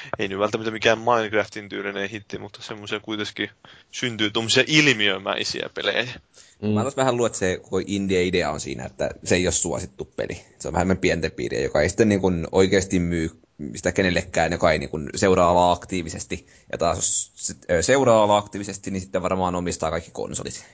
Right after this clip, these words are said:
Speaker 3: jolloin sillä ei ole mitään merkitystä loppujen lopuksi.
Speaker 2: Mm. No on siinä tietysti sitten muitakin tällaisia pointteja, että esimerkiksi tämä, että minkälaista mielikuvaa Sony luo itsestänsä sillä, että ne tekee noita,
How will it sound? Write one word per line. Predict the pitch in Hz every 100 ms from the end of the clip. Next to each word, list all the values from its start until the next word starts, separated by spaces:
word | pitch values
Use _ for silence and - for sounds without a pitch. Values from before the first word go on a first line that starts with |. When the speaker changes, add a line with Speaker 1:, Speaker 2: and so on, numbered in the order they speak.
| -
Speaker 3:
jolloin | 78
sillä | 82 85
ei |
ole | 82
mitään | 82 82
merkitystä | 65 - - - -
loppujen | - - -
lopuksi. | - - - - - _ - - _ -
Speaker 2:
Mm. | 113 107 107 - _ 127
No | 127
on | 120
siinä | 147 160
tietysti | 170 143 -
sitten | - 139
muitakin | 127 120 117 113
tällaisia | 107 101 104 98
pointteja, | 95 101 98 98 95
että | 98
esimerkiksi | 101 98 90 95 -
tämä, | 101
että | 104
minkälaista | 95 95 90 98
mielikuvaa | 95 90 85 92 87 90
Sony | 95 90
luo | 90 90 85
itsestänsä | 90 - 90 85 82
sillä, | - 87 82
että | 82
ne | 85
tekee | 85 90 90 87
noita, | 85 80